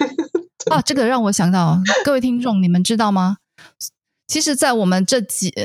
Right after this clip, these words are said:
Speaker 2: 好几集跟佩文讨论的过程当中，我就发现我们两个真的很不一样。
Speaker 1: <laughs>
Speaker 2: 像我对班级经营的感受是一大坨全部涵盖，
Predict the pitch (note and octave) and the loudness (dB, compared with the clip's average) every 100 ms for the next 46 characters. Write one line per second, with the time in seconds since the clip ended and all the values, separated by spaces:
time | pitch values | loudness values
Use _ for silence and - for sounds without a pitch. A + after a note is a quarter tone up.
0 | - F3+ F3 A#3 A3+ F#3 F3 E3 G#3 A3 | -6 -4 0 -2 -2 -2 -2 0 0 0
1 | A#3+ F3+ F3 F3 G3+ G3 G#3+ G3 F#3 F3 | 0 0 0 0 0 0 0 0 2 2
2 | F3+ F3+ F#3 G3 D#3 A#3+ A#3 A3 A3 A3+ | 2 2 2 2 2 0 0 0 0 0
3 | E3+ E3 C#3+ E3 - A3 G#3 F#3 E3+ F3+ | 2 2 0 -2 0 0 0 0 2 2
4 | E3 C#3+ E3+ B2 - - - C#3+ - D3 | 0 2 0 0 -4 -10 -6 -6 -6 -2
5 | D4+ C4+ A#3+ A3+ _ _ - G#3 B3+ C4 | 0 0 -2 -4 _ _ -4 0 0 2
6 | C4+ B3+ A3 B3 A3 G3+ F#3 F#3+ A#3 A3 | 0 0 0 0 0 0 0 0 0 -2
7 | F#3+ F3+ B3 G3 F#3+ G3 F3+ G#3 G3 A3+ | -2 0 0 0 -2 -2 0 0 0 0
8 | G3 F3+ F#3 G3 D3 - | 0 0 0 0 0 -4